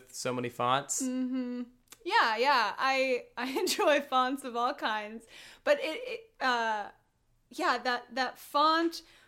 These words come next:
Speaker 2: somehow just says, like,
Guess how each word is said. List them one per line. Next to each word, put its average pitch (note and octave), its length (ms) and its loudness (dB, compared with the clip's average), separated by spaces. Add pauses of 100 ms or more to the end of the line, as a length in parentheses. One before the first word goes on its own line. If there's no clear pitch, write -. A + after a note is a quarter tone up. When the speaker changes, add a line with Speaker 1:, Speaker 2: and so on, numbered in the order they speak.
(120)
Speaker 2:
somehow C4+ 1120 0
just A#3 420 -6
says, A3 680 -4 (680)
like, F#3+ 240 -8